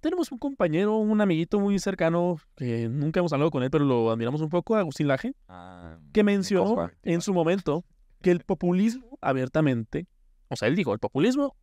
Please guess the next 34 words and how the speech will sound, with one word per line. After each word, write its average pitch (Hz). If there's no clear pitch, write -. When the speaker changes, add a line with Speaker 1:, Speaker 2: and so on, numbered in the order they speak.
Speaker 1:
no 160
es 156
malo, 135
pero 127
se 110
usa 107
para 110
cosas -
malas". 147
Considero 185
que 185
esto, 180
yo, 165
yo, 202
yo 247
co-, 196
puedo 190
llegar 185
a -
considerar 190
que -
esto 165
podría 139
considerarse 147
un 156
acto, 175
de 175
alguna 175
manera, 185
con 165
tintes 185
populistas 175
bien 170
aplicado. 113